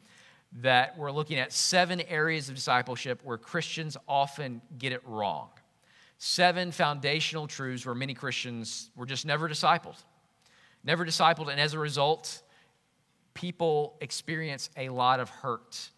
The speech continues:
and frustration in their Christian life. In all seven of these areas,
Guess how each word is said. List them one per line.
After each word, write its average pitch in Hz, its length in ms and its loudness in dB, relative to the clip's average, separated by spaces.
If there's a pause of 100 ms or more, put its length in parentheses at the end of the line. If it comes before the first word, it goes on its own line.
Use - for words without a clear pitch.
(200)
and 117 160 -12
frustration 107 680 -4 (300)
in 113 100 -10
their 104 100 -8
Christian 95 360 -10
life. - 400 -12 (720)
In 156 140 0
all 170 360 6
seven 143 420 4
of 135 120 0
these 123 180 -4
areas, 110 720 0